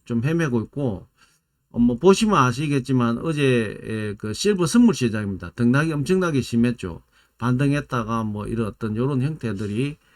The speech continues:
예, 얼마나 시장이 지금 현재 많이 출렁거리는지를 여실히 보여주는 그런 형태고, 어, 이제 유로화 같은 경우에는 뭐 어제 달러가 하락을 했기 때문에 당연히,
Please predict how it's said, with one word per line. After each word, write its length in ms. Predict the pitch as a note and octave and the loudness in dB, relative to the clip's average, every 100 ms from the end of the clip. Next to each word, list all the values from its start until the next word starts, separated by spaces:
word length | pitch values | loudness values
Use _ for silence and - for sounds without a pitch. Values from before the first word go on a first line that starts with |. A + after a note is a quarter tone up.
| _ _ - | _ _ -12
예, 100 | F#2 | -10
얼마나 500 | F2+ A2 A#2 D3 E3+ | -6 0 2 4 2
시장이 480 | D#3 - A#2+ C3+ C3+ | 0 -2 0 2 2
지금 340 | A#2+ A#2+ A#2 G#2+ | 0 -2 -2 -2
현재 460 | G2+ B2 C3+ C3+ B2+ - | -2 0 0 -2 -6 -8
많이 260 | A2+ A#2+ B2+ | -2 0 0
출렁거리는지를 1200 | E3+ F3 F#3+ F#3 F#3 F#3+ F#3 D#3+ E3 A#2 G#2 A#2+ _ _ - | 0 2 4 4 4 4 2 0 0 0 -2 -8 _ _ 0
여실히 400 | B2+ B2 D#3+ B2+ | 2 2 0 0
보여주는 640 | A2+ B2 C3+ A#2+ A2+ G#2+ | 0 0 0 0 -2 -2
그런 280 | G2 C3+ A#2 | -4 -2 0
형태고, 580 | C3+ C3 G#2 F#2+ A#2+ F2+ _ - - - - - - | -2 -4 -6 -4 -4 -6 _ -20 -16 -14 -12 -14 -16
어, 680 | - D#3 D#3+ D#3+ D#3+ D#3 D#3 C#3+ B2+ - | -6 -2 0 2 2 2 0 -2 -6 -10
이제 300 | - C#3 C#3+ | -6 0 4
유로화 580 | E3 A#3+ C#4 A#3+ G#3+ F#3 | 6 6 4 6 6 6
같은 320 | E3 E3 E3 | 4 0 0
경우에는 1000 | D3 D3 D3 C3+ C#3 D#3 D#3 D3 C#3+ B2 | 0 0 2 2 2 0 0 2 2 2
뭐 420 | A#2+ B2 A#2+ A2 | 2 2 0 -2
어제 260 | D#3+ C#3+ C3+ | -4 -4 0
달러가 380 | E3 F#3+ C3 | 2 2 0
하락을 380 | A#2 C3+ E3+ F3 | 0 2 2 0
했기 260 | C#3 B2 A#2+ | -2 -4 -4
때문에 440 | A#2+ G#2+ G#2 G#2+ | -4 -2 -4 -6
당연히, 640 | - F#2+ A#2+ F3 F3 E3 | -8 -4 0 2 2 0